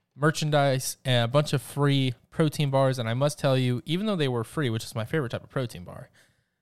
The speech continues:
they were delicious. They, all I eat, even if they quit sponsoring the show,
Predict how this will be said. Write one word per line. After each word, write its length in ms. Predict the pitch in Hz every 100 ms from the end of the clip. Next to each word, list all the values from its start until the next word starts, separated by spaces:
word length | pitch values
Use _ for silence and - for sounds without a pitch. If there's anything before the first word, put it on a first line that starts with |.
| _ 123
they 220 | 135 151
were 480 | 127 117 117 113 - _ _
delicious. 480 | 131 123 110 98 -
They, 260 | 127 117 -
all 200 | 123 143
I 80 | 170
eat, 240 | 123 123 131 _
even 140 | 143 160
if 80 | 160
they 60 |
quit 200 | 143 151
sponsoring 400 | - 143 135 127
the 80 | 113
show, 460 | - 135 117 98